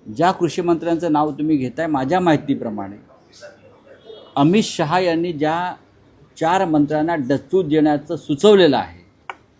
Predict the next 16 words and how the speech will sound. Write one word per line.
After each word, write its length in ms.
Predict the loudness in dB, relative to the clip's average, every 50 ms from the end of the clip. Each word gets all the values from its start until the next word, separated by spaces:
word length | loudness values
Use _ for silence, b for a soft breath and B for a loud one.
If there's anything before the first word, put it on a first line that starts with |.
| _ _ _
त्याच्यामध्ये 440 | -8 -8 -6 -6 -6 -4 -4 -2 -2
त्यांचंही 340 | 0 -2 -2 0 0 0 0
नाव 240 | 0 -2 -8 -12
आहे. 100 | -18 -20 _ _ _ _ _ _ _ _ _ _ _ -20 -20 -20 -20 -20 _ _ _ _ _ _ _ _ _ _ _ _ _ _ _ _
अमित 240 | -2 -2 0 0 0
शहानी 400 | -2 -2 -4 -2 -2 -2 -2 -4
चार 360 | -8 -6 -2 0 0 0 0 -2 -4
ते 80 | -6 -6
पाच 460 | -6 -8 -2 2 2 2 2 2 -2
मंत्र्यांना 480 | 0 0 0 0 -2 -2 -2 -2 -2
वगळण्याच्या 560 | -2 -2 -2 -2 -2 -4 -2 -2 -4 -6 -8 -10
संदर्भातल्या 640 | -8 -8 -8 -6 -6 -6 -8 -10 -8 -8 -10 -10
सूचना 400 | -10 -12 -14 -12 -10 -8 -8 -6
मुख्यमंत्र्यांना 720 | -6 -6 -6 -8 -10 -10 -8 -8 -6 -6 -4 -4 -4 -4
केलेल्या 420 | -4 -4 -4 -4 -4 -4 -4 -6 -8
आहेत. 180 | -10 -12 -18